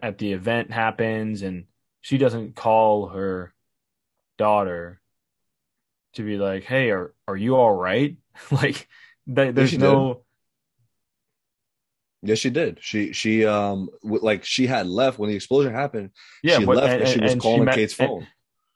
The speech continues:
Speaker 1: she, oh no, well, she met, she met up with what's his name, uh, right outside the, the building, right? Uh, the, her, her, uh, fiance now, uh, the evil guy, uh, the mom dude, I, I'm saying,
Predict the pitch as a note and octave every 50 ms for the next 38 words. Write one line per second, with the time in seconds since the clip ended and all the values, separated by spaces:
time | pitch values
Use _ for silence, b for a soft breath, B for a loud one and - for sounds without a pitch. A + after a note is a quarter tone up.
0 | _ _ _ _ _ _ _ _ _ _ - - D3+ C#3+ D3 A2 G#2 - _ _
1 | - D#3 D#3 D#3 D3+ D3 D3 - C#3+ C#3 C3+ C3 - - D#3+ C#3+ C3+ D3 D3+ -
2 | - - - - C#3+ C3+ D3+ D#3 D#3 C#3 D3 C#3 G#2+ A#2+ B2+ B2 - A#2 G#2 G2
3 | G2+ F#2+ F#2+ F#2+ G2 G2+ - G#2 G2+ G2 G2 G2 F#2+ F#2+ _ _ _ _ _ _
4 | _ _ - A#2+ A2+ A#2 A#2+ A2 - - B2 A2+ A2+ A2 G2 A2 G#2 G2 - _
5 | _ - B2 A2 F#2 A2+ A2+ A2+ G#2 F#2 F2 F2 F2+ F#2 G2+ - - _ _ _
6 | _ _ _ _ _ _ _ _ _ _ _ _ _ _ _ - A#2 G#2 G2+ G2+
7 | G2+ G#2 F#2+ - - - A#2 G#2+ G2+ F#2 - - A2 A2 G#2+ G#2 G2+ G2 F#2+ F#2+
8 | F#2 F2+ F2 _ _ _ _ _ C#3+ A#2+ A2 G#2 G2 G2+ G2 - G2+ F#2 F2+ F2+
9 | E2+ E2+ E2+ F2+ G2+ - _ _ _ _ _ _ _ _ _ - A#2 G2+ F#2+ E2+
10 | F#2+ - - A2 G2+ G2+ G2 F#2 G2 F2+ E2+ F2 F#2+ G2 _ _ _ _ _ _
11 | _ _ _ _ _ _ _ _ _ _ _ _ - A2+ G#2+ G2+ G2+ G2 G2 G2
12 | _ _ _ _ _ _ _ _ _ - A2+ G#2+ G#2+ G2+ F#2+ F#2 F2 E2 D#2+ E2
13 | E2+ F2+ F#2+ F#2+ F#2 - - E2+ E2 E2 F#2